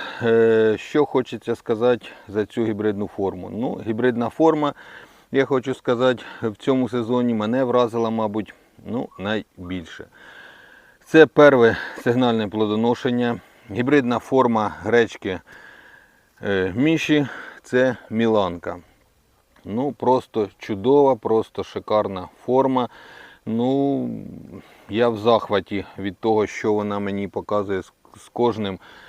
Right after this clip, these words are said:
роком. В минулому році, можете подивитись, в мене було на прививці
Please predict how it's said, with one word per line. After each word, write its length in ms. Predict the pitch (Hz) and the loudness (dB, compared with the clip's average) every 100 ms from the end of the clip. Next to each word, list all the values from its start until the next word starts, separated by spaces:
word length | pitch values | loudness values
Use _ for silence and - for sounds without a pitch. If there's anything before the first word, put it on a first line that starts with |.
| - | -6
роком. 380 | - 143 131 127 | 2 4 4 0
В 20 | |
минулому 460 | 120 117 113 110 110 | 0 2 2 0 2
році, 480 | 113 110 - 107 101 - | 2 2 0 -4 -4 -6
можете 380 | 95 92 92 92 | -8 -6 -6 -6
подивитись, 680 | 104 98 98 95 98 - | -4 -2 -2 -4 -6 -10
в 40 | 104 | -8
мене 180 | 98 95 | -8 -6
було 340 | 95 101 95 107 | -4 -4 -4 -6
на 300 | 101 98 92 _ | -6 -6 -8 _
прививці 720 | - 101 101 139 139 - 139 | -4 -2 0 0 -2 -4 -4